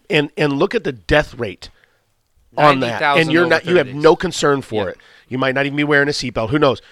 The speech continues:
Speaker 1: You have no concern for it. So I don't see you banning cars or saying, "Hey, don't anybody get in their cars. You realize thirty-two people died, hundred, you know, thirty-two hundred people died today just from cars. Stay out of 'em. They're deadly." You know, no, you don't see it. Um,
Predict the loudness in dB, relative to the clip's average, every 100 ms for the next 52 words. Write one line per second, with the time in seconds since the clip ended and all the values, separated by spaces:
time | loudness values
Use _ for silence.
0 | _ -10 -8 -2 -2 0 -2 0 0 -2
1 | -4 -6 -10 _ _ -2 2 2 2 -4
2 | -4 -6 -6 -10 -6 -4 -4 4 6 8
3 | 6 4 2 -4 -6 -6 -4 -4 -4 _
4 | _ -4 -2 0 -2 -2 -2 -2 -2 -4
5 | -2 -2 -4 -4 -2 -2 -2 -6 -8 _
6 | _ _ -4 -2 -2 -4 -2 -4 -4 -4
7 | -4 -4 -4 -6 -6 -6 -6 -6 -10 -6
8 | -8 -6 -6 -2 -4 -2 -6 -4 -4 -6
9 | _ _ _ _ -2 -2 -2 -6 -6 -6
10 | -2 -2 -2 -8 -16 -20 _ _ _ -2
11 | 0 2 0 -2 -6 -6 -4 -6 -6 -2
12 | 0 0 0 0 2 -2 -2 -4 -4 -6
13 | _ -20 -20 -6 -2 -2 -4